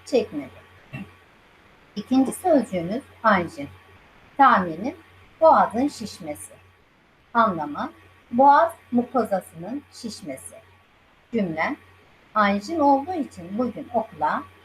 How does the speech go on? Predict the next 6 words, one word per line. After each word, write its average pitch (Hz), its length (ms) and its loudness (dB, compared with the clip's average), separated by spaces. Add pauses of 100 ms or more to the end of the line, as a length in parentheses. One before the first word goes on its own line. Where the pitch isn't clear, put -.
(120)
gelemeyecek." 220 600 -4 (1000)
Kimyasal. 262 580 2 (880)
Tahmini, 202 580 0 (680)
kimya 320 360 2
ile 247 220 -2
ilgili. 202 520 -8